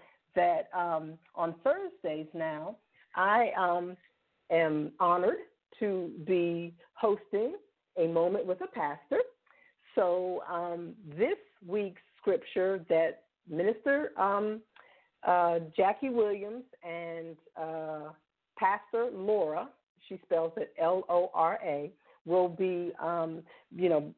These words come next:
breaking it down and making it plain for us. It's gonna come from, uh, Second Thessalonians three sixteen. I'm doing this off of memory, y'all, so this has got to be all God, okay? So, you know,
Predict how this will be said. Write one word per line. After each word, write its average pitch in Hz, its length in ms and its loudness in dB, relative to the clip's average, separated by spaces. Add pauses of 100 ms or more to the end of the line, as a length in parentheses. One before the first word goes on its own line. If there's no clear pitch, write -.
breaking 202 320 2
it 185 120 -2
down 185 360 0
and 165 100 -4
making 190 260 0
it 208 140 -6
plain 202 440 -2
for 151 180 0
us. 170 180 -4 (420)
It's - 140 -2
gonna 226 180 2
come 220 280 -6 (100)
from, 196 360 -8 (360)
uh, 165 280 -8 (500)
Second 277 380 -2
Thessalonians 254 840 0
three 240 240 -2 (120)
sixteen. 170 760 -2 (100)
I'm 269 200 2
doing 208 200 2
this 180 140 2
off 160 160 2
of 160 60 -8
memory, 170 380 -4
y'all, 143 340 -6
so 139 240 -4 (240)
this 196 160 2
has 143 100 -18
got 175 280 0
to 165 60 -8
be 151 160 -6
all 151 200 -4
God, 151 360 -4
okay? 277 400 -2 (520)
So, 208 440 2
you 220 140 0
know, 170 320 -2